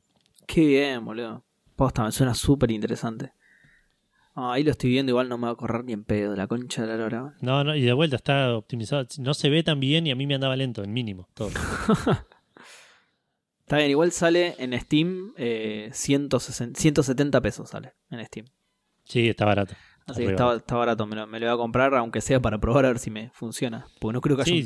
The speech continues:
Speaker 1: de-,
Speaker 2: o po-,
Speaker 1: un
Speaker 2: o
Speaker 1: demo
Speaker 2: para
Speaker 1: ni nada
Speaker 2: tenerlo
Speaker 1: por el
Speaker 2: si en
Speaker 1: estilo,
Speaker 2: algún
Speaker 1: ¿no?
Speaker 2: momento pegás otra máquina.
Speaker 1: Sí,
Speaker 2: Ah, tenés.
Speaker 1: sí, sí, sí, también, sí. Sí, sí, además sí, si pensamos hacer un stream, lo tengo que tener ya, así que no,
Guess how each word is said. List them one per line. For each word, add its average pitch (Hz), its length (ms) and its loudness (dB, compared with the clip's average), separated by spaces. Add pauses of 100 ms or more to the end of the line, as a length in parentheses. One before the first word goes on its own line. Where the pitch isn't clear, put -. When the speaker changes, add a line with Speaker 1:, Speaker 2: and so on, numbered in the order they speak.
Speaker 1:
de-, 127 60 2
Speaker 2:
o - 20 0
po-, 127 160 0
Speaker 1:
un 127 60 -4
Speaker 2:
o - 20 -8
Speaker 1:
demo 135 140 2
Speaker 2:
para 110 140 2
Speaker 1:
ni 107 60 2
nada 113 120 2
Speaker 2:
tenerlo 135 160 4
Speaker 1:
por 127 60 2
el 110 60 2
Speaker 2:
si 113 80 0
en 107 60 2
Speaker 1:
estilo, 101 60 0
Speaker 2:
algún 110 120 2
Speaker 1:
¿no? 107 60 2
Speaker 2:
momento 110 320 0 (100)
pegás 101 240 -4
otra 98 160 -4
máquina. 110 320 -4 (240)
Speaker 1:
Sí, 160 260 2
Speaker 2:
Ah, 135 60 2 (120)
tenés. 107 140 -4
Speaker 1:
sí, 123 140 2
sí, 113 140 -4
sí, 113 160 -4
también, 107 360 -6
sí. 101 160 -10 (360)
Sí, 135 240 4
sí, 135 120 4
además 120 280 2
sí, 113 260 0
si - 160 -2
pensamos 120 560 0
hacer 113 240 -4
un 113 160 -6
stream, 120 540 -10
lo 110 160 -4
tengo 107 160 4
que 101 40 2
tener 135 200 4
ya, 139 160 4
así - 180 -2
que 98 100 -4
no, 95 220 -12